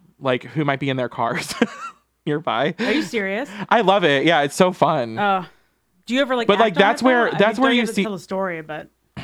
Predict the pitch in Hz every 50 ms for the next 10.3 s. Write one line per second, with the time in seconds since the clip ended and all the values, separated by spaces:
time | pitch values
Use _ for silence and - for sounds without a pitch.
0 | 135 139 - - 143 131 127 135 165 - - 156 165 165 165 165 151 135 139 139
1 | 127 - 139 131 - - 127 127 123 123 135 131 135 139 131 131 127 127 123 131
2 | 131 135 131 127 117 123 120 123 120 - 127 160 143 139 127 - _ _ _ _
3 | _ _ _ _ _ _ _ - 139 143 139 135 131 127 127 127 123 123 113 113
4 | 107 - 147 _ _ _ _ _ _ _ _ - - _ _ _ _ _ _ _
5 | _ _ _ _ _ - 165 170 175 202 - 196 208 220 208 185 170 160 - -
6 | 165 160 165 170 165 160 147 131 - - 147 143 143 139 139 - - - - 151
7 | 139 143 139 127 117 113 117 120 127 131 - 156 131 135 135 131 131 131 127 139
8 | 131 131 147 170 180 - - 165 139 139 135 131 - 131 131 131 156 170 143 131
9 | 123 127 135 135 123 127 123 117 120 - - 113 123 117 - - 123 120 120 -
10 | - 160 165 170 175 175